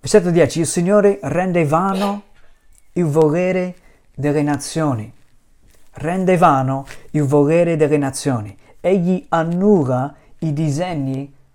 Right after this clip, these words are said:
dei popoli. Com'è il mondo, il mondo oggi com'è? Tutti sono frustrati,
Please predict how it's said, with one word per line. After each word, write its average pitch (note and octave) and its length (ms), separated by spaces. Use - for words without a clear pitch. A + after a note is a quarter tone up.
dei C3+ 220
popoli. D3 480
Com'è F3 540
il E3 40
mondo, D#3 420
il D3 100
mondo D#3 320
oggi C3 200
com'è? A#2+ 300
Tutti G#3+ 380
sono E3+ 320
frustrati, D#3 1000